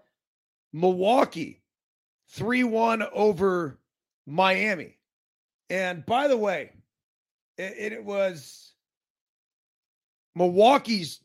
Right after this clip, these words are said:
G M, uh, Stearns, is gone. The Mets hired him away. So that's a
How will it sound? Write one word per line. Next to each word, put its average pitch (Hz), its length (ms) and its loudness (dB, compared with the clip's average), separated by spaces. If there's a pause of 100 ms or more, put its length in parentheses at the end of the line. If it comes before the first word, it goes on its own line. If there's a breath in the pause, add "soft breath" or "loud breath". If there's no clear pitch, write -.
G 196 320 -2
M, 170 320 -4 (220)
uh, 147 100 -8
Stearns, 202 720 -10 (160)
is 165 240 -10 (240)
gone. 170 260 -8 (500)
The - 60 -14
Mets 196 220 -2
hired 185 240 0
him 160 80 -14
away. 147 240 -8 (720)
So 170 180 -8
that's 214 240 -2
a 151 320 -4